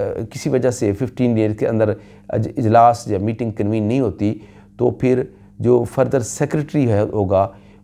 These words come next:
वो सेक्रेटेरिएट का, वो within seven days इजलास को कन्वीन करवाएगा।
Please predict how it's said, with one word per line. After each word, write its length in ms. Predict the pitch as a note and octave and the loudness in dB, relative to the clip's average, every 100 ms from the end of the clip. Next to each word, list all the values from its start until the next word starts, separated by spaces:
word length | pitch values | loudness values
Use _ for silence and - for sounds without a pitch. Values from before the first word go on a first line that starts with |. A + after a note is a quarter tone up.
| G2+ | -2
वो 280 | G#2+ A#2+ | 2 2
सेक्रेटेरिएट 680 | B2 A2+ A#2 G#2 A#2+ A2+ A2+ | 0 -4 -4 2 2 2 -2
का, 300 | - G2+ G2+ - - A2 | 0 -2 -2 -12 -16 -4
वो 300 | A2 B2+ C3+ | 2 2 2
within 440 | B2+ B2 A#2 A2 | 0 0 -2 -4
seven 280 | B2 A2+ G#2 | -2 0 2
days 260 | A2+ A#2+ F#2 - - - - - | 2 2 0 -6 -20 -20 -16 -6
इजलास 380 | A2+ A#2+ A2+ | 2 4 4
को 120 | - G#2+ | 0 -6
कन्वीन 320 | G2+ G2+ F#2+ | -4 -2 -4
करवाएगा। 500 | F2+ F2+ - B1+ | -4 -8 -8 -12